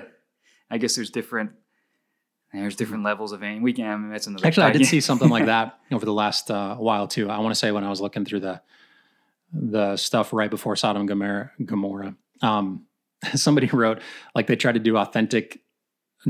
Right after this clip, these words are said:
Speaker 2: hand-drawn pictures of what angels are described as in the Bible.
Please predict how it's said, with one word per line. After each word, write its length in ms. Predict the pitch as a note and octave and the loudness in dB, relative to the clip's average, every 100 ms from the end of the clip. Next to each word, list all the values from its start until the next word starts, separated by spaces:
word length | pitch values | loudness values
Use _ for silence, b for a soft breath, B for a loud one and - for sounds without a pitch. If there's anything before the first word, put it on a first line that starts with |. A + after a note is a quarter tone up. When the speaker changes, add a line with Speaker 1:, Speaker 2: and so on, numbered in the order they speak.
| G#2+ - | -2 -2
Speaker 2:
hand-drawn 680 | B2+ A#2 A#2 G#2 G#2+ G#2+ | 0 4 2 2 0 0
pictures 340 | F#2+ A2 - G#2+ | 0 -2 0 -2
of 120 | F#2+ | 0
what 200 | G#2 A2 | 2 2
angels 280 | A2 G#2+ G2+ | 0 -2 -2
are 60 | G2 | -2
described 420 | G2+ - G2+ G#2 | -2 0 0 2
as 140 | G#2 | 0
in 60 | G2+ | 0
the 60 | F#2 | -2
Bible. 400 | F#2 G2 A#2 | -2 -2 -4